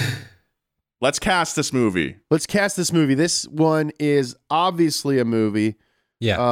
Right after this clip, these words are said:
Speaker 2: Um, I have some ideas. So first up, Raymond Parks. Who do we think?
Speaker 3: He's an older guy,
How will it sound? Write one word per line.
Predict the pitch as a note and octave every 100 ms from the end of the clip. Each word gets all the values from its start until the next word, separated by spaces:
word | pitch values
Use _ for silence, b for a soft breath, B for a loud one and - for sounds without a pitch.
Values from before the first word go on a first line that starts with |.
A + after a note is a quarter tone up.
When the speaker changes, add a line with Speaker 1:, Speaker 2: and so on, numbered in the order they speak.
| A#2
Speaker 2:
Um, | A2+ A2 - _ _ _
I | C3 E3
have | D#3+ C#3+
some | - C3
ideas. | A#2+ A2 A2
So | - C3 A#2+
first | - E3+ F#3+ -
up, | F3+ D3
Raymond | D3 C#3 C3+
Parks. | - A#2 G#2 - - - _ _ _ _ _ _ _ _
Who | A#2+
do |
we | A2
think? | G#2+ G2+ - _ _ _ _ _ _ _ _ _ _
Speaker 3:
He's | - F#3+
an | G3
older | D3 C#3 D3+ E3+ F3 D#3+ -
guy, | E3+ F3 F3+ F3